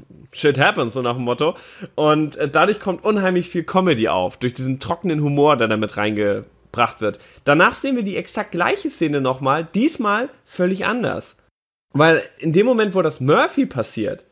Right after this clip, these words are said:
ist es eine völlig andere Geschichte. Wir trauern richtig mit in dem Moment, weil er wird niedergeballert,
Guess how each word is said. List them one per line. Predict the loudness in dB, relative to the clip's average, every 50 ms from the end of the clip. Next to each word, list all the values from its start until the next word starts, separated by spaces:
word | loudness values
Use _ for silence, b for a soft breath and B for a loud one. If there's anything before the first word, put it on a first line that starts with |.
| _ _ _ _ _ _ _ 0
ist | 0 2 0
es | 0
eine | -2 -2 -2
völlig | -2 0 0 0 0 -2 -2
andere | -4 -4 -4 -4 -6
Geschichte. | -8 -4 -2 -2 -2 -2 -2 -6 -10 -10 -10 _ _ _ _ _ _ _ _
Wir | 2 2 2
trauern | 2 2 2 2 4 4 2
richtig | 2 0 -4 -6 -8 -10 -8 -4
mit | -2 0 0 0 -2 -6 -18 _ _ -8
in | -4 -2
dem | 0 0
Moment, | 0 -2 -4 -4 -6 -6 -2 0
weil | 2 2
er | 2 2 2
wird | 0 -2 -2
niedergeballert, | -2 -2 0 0 0 0 0 -2 -4 -2 0 0 2 2 0 -2 -4 -6 -14